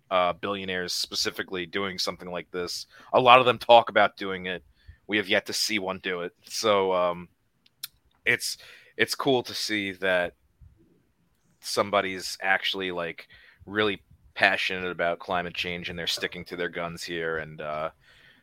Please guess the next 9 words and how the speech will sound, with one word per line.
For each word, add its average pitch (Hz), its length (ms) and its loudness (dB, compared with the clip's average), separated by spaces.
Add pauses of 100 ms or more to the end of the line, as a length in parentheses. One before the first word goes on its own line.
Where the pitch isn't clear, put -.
(100)
you 110 60 -8
know, 120 120 6
it, 123 180 4
it, 120 100 -12 (1700)
you 113 140 -6
made 131 180 8
all 131 140 10
that 113 140 4
money. 127 440 -2